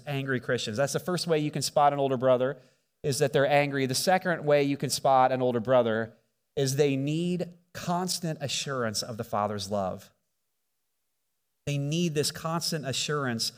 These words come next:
of this Father, of their Father's love. They're never quite settled and resting and satisfied with where they're at, with their current level of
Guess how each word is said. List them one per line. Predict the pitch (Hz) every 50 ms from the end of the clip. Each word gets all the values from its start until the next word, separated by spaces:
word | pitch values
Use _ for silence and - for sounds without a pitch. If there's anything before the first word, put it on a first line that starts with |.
| - _ _ _ _
of | 135 127 120
this | 127 123 -
Father, | - 139 123 123 123 120 120 117
of | 113 131 127 117
their | 123 123
Father's | 113 - 139 120 120 117 117 113 104 120
love. | 107 110 117 113 101 90 90 92 101 - _ _ _ _ _ _ _
They're | 156 156 151
never | 151 147 151 175 180 170 196 185
quite | - - - 165 147 147 151 147 - - _ _ _ _ _ _ _ _ _ _
settled | - - - - - 170 160 165 147 127 117 113 113 117
and | - 135 131 127 120
resting | 131 135 139 135 - - - 123 113 113 113
and | 117 113 113
satisfied | - - 139 127 127 123 123 120 - - - 117 98 92 95 90 90 90 101
with | 107 110 107 117
where | 113 113 113 113
they're | 107 110 107 107
at, | 117 107 101 95 98 107
with | 117 113
their | - 127 117
current | - - - 143 131 131 123
level | 117 113 117 113 110 117 117 113 110
of | 107 101 104